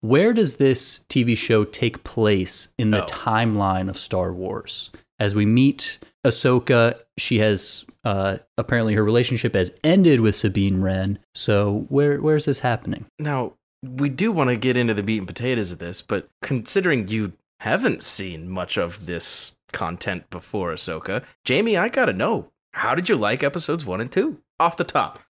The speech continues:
Speaker 2: Oh, put you on the spot.
Speaker 1: I w-, love being on the spot because I texted this to Andy as soon as I finished the first episode. I said, "That was the most Star Wars,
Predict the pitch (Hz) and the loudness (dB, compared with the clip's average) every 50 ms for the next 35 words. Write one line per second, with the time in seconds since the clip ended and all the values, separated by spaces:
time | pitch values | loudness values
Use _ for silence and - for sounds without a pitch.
0 | _ - 143 - - - - - - _ _ _ _ - - 226 220 - 190 170 | _ 0 0 0 -2 -4 -10 -20 -20 _ _ _ _ -2 -2 0 0 2 2 2
1 | 160 147 127 - - - 156 147 104 - - _ _ _ - 117 123 120 117 127 | 2 2 0 -2 0 0 0 0 0 -2 -6 _ _ _ 0 2 4 4 4 2
2 | - - 131 123 135 160 196 214 180 - - 127 117 110 104 101 101 98 - - | 0 0 0 2 4 4 4 4 2 2 4 4 6 6 4 2 2 0 -4 -2
3 | - 110 107 107 - - 120 117 110 113 110 110 - - 139 135 - - 139 131 | 0 0 0 2 0 0 0 2 2 2 2 2 2 0 0 0 0 2 2 2
4 | 117 123 - - _ _ _ - 139 123 120 - - - 120 - - 123 120 120 | 2 0 -4 -10 _ _ _ 2 2 2 2 0 -2 -4 -2 0 0 2 2 4
5 | 123 120 120 113 - 104 95 - - 139 131 131 123 123 113 101 - 117 113 104 | 4 2 2 2 0 0 -2 0 2 4 4 4 4 2 2 0 0 0 0 0
6 | - - 113 101 - 104 98 90 - - 95 90 - 95 - - 110 101 98 98 | 0 -2 -4 -2 0 0 0 0 0 -2 -2 -2 -2 -4 -4 -4 -4 -4 -4 -4
7 | - - _ _ - 120 113 - - 120 110 104 104 131 135 156 - 175 175 160 | -6 -10 _ _ -4 -4 -2 0 0 0 0 0 0 0 -2 0 0 0 -2 -2
8 | - - 151 135 131 123 117 110 - - - - - - - - - 131 127 139 | 0 2 2 4 4 4 2 0 -2 -4 -6 -4 -4 -6 -4 -2 0 2 4 4
9 | 147 156 151 143 147 147 151 147 151 147 147 147 143 - - - | 4 2 0 0 0 2 2 4 4 2 2 0 -2 -6 -8 -10